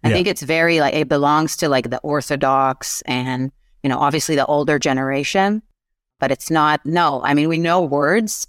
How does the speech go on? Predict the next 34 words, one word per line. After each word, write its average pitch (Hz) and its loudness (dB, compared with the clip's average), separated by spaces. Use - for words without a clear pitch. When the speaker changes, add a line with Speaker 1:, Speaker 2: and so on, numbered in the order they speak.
Speaker 1:
but 139 0
it's, 135 -2
like, 135 0
not 139 2
in 135 -6
our, 135 -8
you 151 0
know, 131 -6
culture. - -2
Speaker 2:
Yeah, 135 4
I - 4
think 165 0
it 180 2
was 143 2
more 120 4
European. 98 0
Anyway, 170 2
so, 160 0
Speaker 1:
Yeah. 143 2
Speaker 2:
so - 2
back 185 0
to 170 -2
cycling. - -2
Speaker 1:
Mm-hmm. 160 0
Speaker 2:
How 160 0
do 220 4
you 254 4
say 208 2
cycling 135 2
in 113 6
Hebrew? 104 2
Speaker 1:
Cycling 170 -2
in 143 0
Hebrew? 214 0